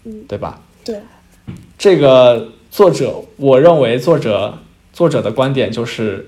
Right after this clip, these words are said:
Speaker 2: 人是被卷进来的。
Speaker 1: <laughs> 嗯。
Speaker 2: 就是当你创造了一个，当你创造了一个物之后，比如说当你创造了一个轮子之后，你就会在这个轮子的基础之上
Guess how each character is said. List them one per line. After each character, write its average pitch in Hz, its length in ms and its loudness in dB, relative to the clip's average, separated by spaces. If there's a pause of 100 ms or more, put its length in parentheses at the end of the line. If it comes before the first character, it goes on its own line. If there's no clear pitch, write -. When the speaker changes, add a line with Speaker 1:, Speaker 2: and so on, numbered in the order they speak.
Speaker 2:
人 110 100 -6
是 127 120 -4
被 143 100 2
卷 135 300 -2
进 120 180 -6
来 95 140 -4
的。 - 180 -10 (560)
Speaker 1:
<laughs> - 640 -16
嗯。 254 240 -16 (260)
Speaker 2:
就 165 120 -2
是 160 120 2
当 190 240 2
你 160 80 0
创 160 300 0
造 170 180 6
了 135 140 4
一 120 80 -2
个， 135 260 2
当 180 160 2
你 165 80 -2
创 180 220 0
造 170 100 6
了 139 120 4
一 127 40 -2
个 135 140 2
物 147 180 0
之 135 140 -6
后， 131 500 -2 (200)
比 143 80 -2
如 - 20 2
说 170 100 4
当 196 140 4
你 151 60 -2
创 175 160 0
造 175 100 6
了 135 100 4
一 123 40 0
个 143 80 0
轮 117 260 -2
子 143 100 -4
之 120 140 -4
后， 110 260 -6 (200)
你 135 80 -4
就 143 160 0
会 131 640 2
在 175 120 2
这 160 120 0
个 151 60 -2
轮 127 180 -2
子 151 100 -6
的 147 80 0
基 156 160 0
础 160 160 -6
之 107 100 -10
上 117 440 -6